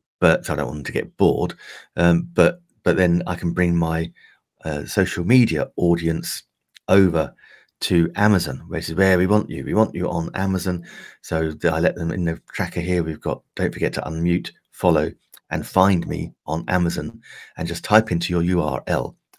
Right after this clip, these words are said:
nick wood dot live, and that points you directly to my, my live stream or my storefront. So that way, you know, we bring an audience over to Amazon. But the Amazon audience that we already have here, peop-,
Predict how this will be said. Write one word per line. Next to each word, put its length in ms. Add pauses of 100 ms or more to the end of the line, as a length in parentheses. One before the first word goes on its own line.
(120)
nick 240
wood 280
dot 220
live, 480 (500)
and 120
that 240
points 460
you 200 (360)
directly 420
to 240
my, 380 (420)
my 220
live 320
stream 400
or 240
my 160
storefront. 640 (340)
So 240 (380)
that 200
way, 280 (160)
you 100
know, 60
we 140
bring 500 (100)
an 100
audience 640 (760)
over 300
to 280
Amazon. 380 (140)
But 200
the 200
Amazon 320
audience 380
that 80
we 100
already 220
have 180
here, 80
peop-, 180